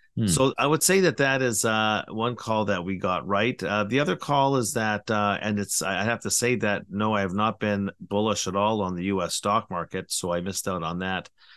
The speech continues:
Speaker 2: But we were pounding our fist, uh, this time last year on Japan, and we saw Japan as a bona fide turnaround story with much better valuation metrics,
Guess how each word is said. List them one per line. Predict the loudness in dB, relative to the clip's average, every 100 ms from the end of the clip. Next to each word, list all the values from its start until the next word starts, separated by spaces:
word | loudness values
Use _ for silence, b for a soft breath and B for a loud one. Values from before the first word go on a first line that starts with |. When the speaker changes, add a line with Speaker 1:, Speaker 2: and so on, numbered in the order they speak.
| b b -2
Speaker 2:
But | 0 2
we | 2 0
were | 0
pounding | 0 0 2 2
our | 0 -2
fist, | 0 0 0 -2 0
uh, | 0
this | 0 -4
time | -2 -2
last | 0 -2 -4 -4
year | -2 -2
on | -4
Japan, | -8 -10 -8 -6 -8 -10 _ b b b b _
and | -4
we | 0
saw | 0 0 0
Japan | -4 -2 0 0
as | 0 -2
a |
bona | -2 -2 -2
fide | 0 -2 -2
turnaround | -4 -2 0 0 -2
story | -2 0 0 0
with | -2 -2
much | -4 -2
better | -2 -2
valuation | 0 0 0 0 0 -2 -2
metrics, | -4 -4 -6 -6 -4 -6